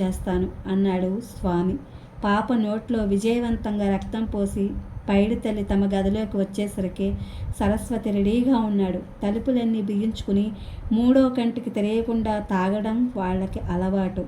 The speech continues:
అనిత మరణించి అప్పటికి వారం రోజులైంది. ఎవరికి ఏ అనుమానము రాకపోవడం, ముఖ్యంగా పోలీసులు రాకపోవడం సంతోషంగా ఉంది.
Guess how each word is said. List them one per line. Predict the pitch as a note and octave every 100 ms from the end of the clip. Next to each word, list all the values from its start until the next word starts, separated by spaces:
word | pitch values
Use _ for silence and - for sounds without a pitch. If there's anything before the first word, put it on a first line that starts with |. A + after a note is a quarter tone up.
| - - - - - G3
అనిత | G#3 A#3+ B3+
మరణించి | A3 G3+ G3+ G#3 G3 A3 A3
అప్పటికి | F#3+ - - - G#3+
వారం | F#3+ F#3 G3+ G#3
రోజులైంది. | G3+ G#3+ A3 G#3+ F#3+ F#3 - - - - G3+
ఎవరికి | G3+ A3+ B3+ B3+ A#3 G#3
ఏ | G3+ A3
అనుమానము | G#3+ G3+ A3 B3 B3 A#3 A3+
రాకపోవడం, | G3+ F#3+ G3 - G#3+ G3 G3+ B3 - - - -
ముఖ్యంగా | A3 - B3+ B3+ B3 G3+ - G#3+
పోలీసులు | A3 A#3+ B3 B3 G#3+
రాకపోవడం | G#3 F#3+ G3 G3+ G3+ G3 G3+ G#3+ -
సంతోషంగా | G#3 F#3+ F#3+ G#3+ G3+ G#3 G3 F#3+
ఉంది. | F3+ F3+